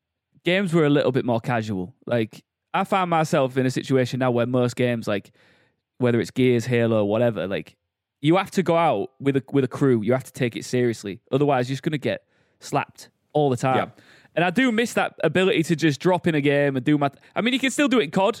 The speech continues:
Speaker 1: Like, you can be a mercenary in cod, I think. There are levels
Speaker 2: Yeah.
Speaker 1: to it, obviously, but you can drop in and just do some business, can't you? But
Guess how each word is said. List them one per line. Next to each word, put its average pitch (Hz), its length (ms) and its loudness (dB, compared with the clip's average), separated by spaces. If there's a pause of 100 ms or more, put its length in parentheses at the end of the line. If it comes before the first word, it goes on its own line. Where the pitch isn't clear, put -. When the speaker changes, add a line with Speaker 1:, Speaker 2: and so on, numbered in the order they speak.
Speaker 1:
Like, 170 200 0
you 185 160 -4
can 220 80 -2
be 190 80 2
a 147 40 0
mercenary 131 440 0
in 104 80 -8
cod, 110 180 -6
I 107 60 -10
think. 110 180 -8 (240)
There 165 80 2
are 180 80 4
levels 180 320 2
Speaker 2:
Yeah. - 80 2
Speaker 1:
to 143 120 4
it, - 20 4
obviously, 123 460 -2
but 98 120 -2
you 135 60 -4
can 151 120 -4
drop 147 280 0
in 131 80 0
and 120 100 -6
just 117 100 -10
do 127 120 -2
some 113 120 -10
business, 107 300 -8
can't 113 240 -6
you? 104 80 -16
But 95 140 -12